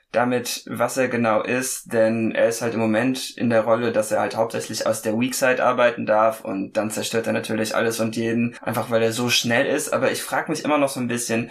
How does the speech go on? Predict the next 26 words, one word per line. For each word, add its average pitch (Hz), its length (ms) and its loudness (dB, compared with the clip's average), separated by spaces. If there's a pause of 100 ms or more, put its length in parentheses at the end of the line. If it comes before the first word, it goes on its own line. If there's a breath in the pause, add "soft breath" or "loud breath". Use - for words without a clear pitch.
wie 120 80 0
eine 117 240 2
Offense - 480 -2
aussehen 131 540 2
würde, 120 560 2
wenn 110 440 0
er 123 200 2
sie 131 100 -4
mal 127 180 2
so 127 80 0
ein 123 80 0
bisschen 135 280 -2
leiten 127 400 0
dürfte. 135 560 2 (120 loud breath)
Ähm, 117 380 0
dadurch, 120 400 2
wie 120 240 0
Doc 117 240 0
Rivers 123 400 0
Teams 120 460 0
funktionieren, 120 840 0
wo 117 80 -2
dann 92 160 -2
auch - 160 -6
wenig 117 240 0
Staggering 120 800 0